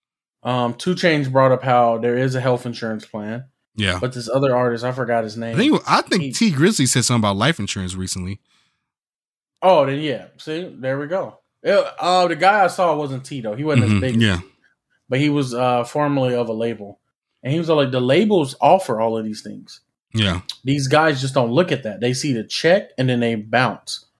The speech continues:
Speaker 2: Yeah.
Speaker 1: They see the advance and then it's time to go.
Speaker 2: Yeah.
Speaker 1: That's it. But there, there's a dental plan. There's
Speaker 2: Yeah.
Speaker 1: health
Speaker 2: Yeah.
Speaker 1: insurance, life insurance. There's a whole thing. They
Speaker 2: That shit's pivotal.
Speaker 1: there's, there's resources at your disposal.
Speaker 2: Yeah.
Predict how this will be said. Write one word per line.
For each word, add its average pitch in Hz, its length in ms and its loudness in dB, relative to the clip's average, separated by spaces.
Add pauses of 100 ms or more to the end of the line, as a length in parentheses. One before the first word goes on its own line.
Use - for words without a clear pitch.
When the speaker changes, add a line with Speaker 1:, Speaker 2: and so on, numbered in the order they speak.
(120)
Speaker 2:
Yeah. 95 220 0
Speaker 1:
They 127 100 0
see 147 160 2
the 135 140 4
advance 123 600 2
and 120 140 -4
then 120 180 -2
it's 110 180 -8
time 123 260 0
to 117 60 -2
go. 107 320 -4 (120)
Speaker 2:
Yeah. 98 280 0 (420)
Speaker 1:
That's 123 220 -2
it. 117 180 -2
But 120 100 -10
there, 180 320 2
there's 160 220 2
a 123 80 2
dental 139 420 -2
plan. 156 520 -2
There's 120 220 0
Speaker 2:
Yeah. 113 60 0
Speaker 1:
health 147 240 2
Speaker 2:
Yeah. 175 60 -4
Speaker 1:
insurance, 170 560 -2 (420)
life 147 380 0
insurance. 175 580 -4
There's 175 300 0
a 131 240 2
whole 185 400 2
thing. 214 240 -6
They 160 180 -2
Speaker 2:
That 202 100 -2
shit's - 220 -2
pivotal. 110 460 0 (360)
Speaker 1:
there's, 165 520 2
there's 147 240 0
resources 147 640 0
at 135 180 2
your 131 80 -4
disposal. 110 720 -4
Speaker 2:
Yeah. 107 220 -2